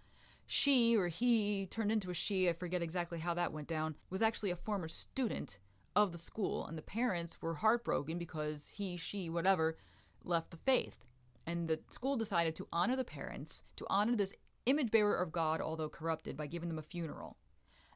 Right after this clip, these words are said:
And, like I said, Recon Twitter had a, had an explosion over it because how dare they not be a hardliner?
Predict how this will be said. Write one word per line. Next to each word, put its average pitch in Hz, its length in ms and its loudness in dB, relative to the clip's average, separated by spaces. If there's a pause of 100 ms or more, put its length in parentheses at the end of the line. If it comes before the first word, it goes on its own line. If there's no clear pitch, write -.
(140)
And, 170 460 2 (520)
like 190 100 -2
I 233 40 2
said, 190 380 2 (460)
Recon 226 300 0
Twitter 247 280 2
had 226 220 0
a, 226 160 0
had 226 140 0
an 214 80 0
explosion 247 500 2
over 139 260 -2
it 156 100 -2
because 160 580 2
how 180 260 0
dare 185 400 0
they 170 240 0
not 160 460 0 (1300)
be 180 320 -2
a - 60 -4
hardliner? 180 680 -2